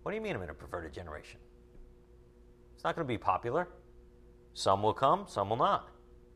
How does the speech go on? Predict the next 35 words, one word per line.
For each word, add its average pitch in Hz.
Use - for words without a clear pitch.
Some 113
will 110
love 107
you 202
and 98
turn 123
to 104
Christ, 151
some 117
will 131
hate 165
you, 95
'cause 101
the 107
world 110
is 117
supposed 165
to -
hate 78
you. -
But 127
Peter 185
called 151
out 147
evil 120
in 123
the 131
world, 151
as 104
we 113
saw 110
earlier. 117
And 101
he 104
called 117